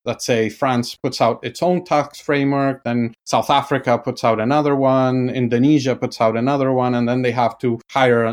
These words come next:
a bunch of lawyers for each country to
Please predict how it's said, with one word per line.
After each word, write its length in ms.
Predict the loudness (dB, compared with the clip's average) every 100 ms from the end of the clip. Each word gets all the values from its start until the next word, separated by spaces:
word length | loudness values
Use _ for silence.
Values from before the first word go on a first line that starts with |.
| -2
a 80 |
bunch 240 | 0 -2 -2
of 100 | 0
lawyers 500 | 2 2 2 0 -2
for 240 | -4 -2
each 240 | -2 -4 -2
country 580 | 0 0 -2 -6 -6 -8
to 140 | -10